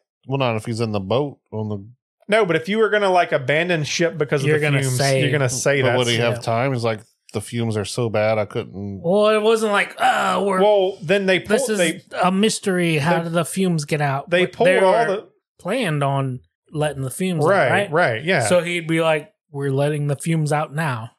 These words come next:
Speaker 2: Yeah,
Speaker 1: They
Speaker 2: exactly.
Speaker 1: probably
Speaker 3: And going
Speaker 1: figured
Speaker 3: to
Speaker 1: they
Speaker 3: the
Speaker 1: could
Speaker 3: ship.
Speaker 1: do it later too, though. Like, "Well,
Speaker 2: Plus
Speaker 1: we'll go ahead and do this,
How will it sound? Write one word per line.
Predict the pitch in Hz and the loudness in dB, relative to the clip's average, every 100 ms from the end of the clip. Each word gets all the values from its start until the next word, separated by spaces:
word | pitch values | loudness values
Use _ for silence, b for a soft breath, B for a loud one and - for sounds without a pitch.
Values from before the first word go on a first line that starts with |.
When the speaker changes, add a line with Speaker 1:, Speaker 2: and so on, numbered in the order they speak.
| 220 | -2
Speaker 2:
Yeah, | 156 180 | 2 2
Speaker 1:
They | 123 | 2
Speaker 2:
exactly. | 120 139 139 147 | 0 0 2 2
Speaker 1:
probably | 135 | 2
Speaker 3:
And | 143 123 | 0 0
going | 139 143 | 2 2
Speaker 1:
figured | 147 127 | 0 0
Speaker 3:
to | 165 | 0
Speaker 1:
they | 151 | 0
Speaker 3:
the | |
Speaker 1:
could | 143 | -2
Speaker 3:
ship. | 117 | -2
Speaker 1:
do | 127 | 0
it | 127 | 0
later | 110 123 123 107 | 0 0 -2 -4
too, | - 160 | -4 -2
though. | 107 117 | 0 0
Like, | 120 113 | 0 -2
"Well, | 131 | 2
Speaker 2:
Plus | 208 214 | 2 2
Speaker 1:
we'll | 143 | 0
go | |
ahead | 151 139 | 0 -2
and | 135 | -2
do | 165 | -2
this, | 151 143 147 | 2 2 0